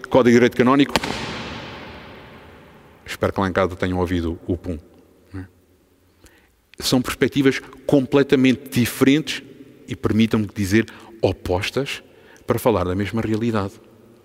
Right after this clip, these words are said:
Diante de uma, ficamos, se calhar, motivados e entusiasmados. A outra é um peso que carregamos às costas sem saber porquê.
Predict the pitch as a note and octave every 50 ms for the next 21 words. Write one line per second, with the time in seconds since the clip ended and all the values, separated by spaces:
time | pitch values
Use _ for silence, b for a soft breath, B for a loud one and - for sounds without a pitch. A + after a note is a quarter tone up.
0 | _ _ _ _ _ _ _ _ _ _ _ _ _ _ _ _ _ _ - G#2+
1 | - - A#2+ A2 G#2 - G#2 G2 B2 A#2+ G#2 G2 F#2 F#2 - - - - - -
2 | A2+ - - A2 G#2 - - - - - G2+ A2 G#2+ G2+ F#2+ F#2 - - - -
3 | A#2 B2 - - - - A2 F2+ A2+ G#2+ G2 F2+ F2 F2+ - - - B B B
4 | B B B B B A2 A#2 A2+ G2 - - A2 G#2 F#2 E2+ F#2+ F#2+ G2 G#2 G#2
5 | B2 C3+ - - - B B B B B B B B B B - A#2 A#2+ C#3+ D#3
6 | - - - F2 F2 D#2+ - - - - - - - - - - - - - -
7 | - _ _ _ _ _ _ _ _ _ _ _ _ _ - - - - - -
8 | A#2 A2+ A2 G2+ A2 G#2 G2 - - A#2 A2 F#2+ G#2+ G#2 G2 G2+ F#2+ - - G#2
9 | F#2+ - - G#2 - - F#2 - F#2+ F#2+ F2+ - F#2 F2 E2+ D#2+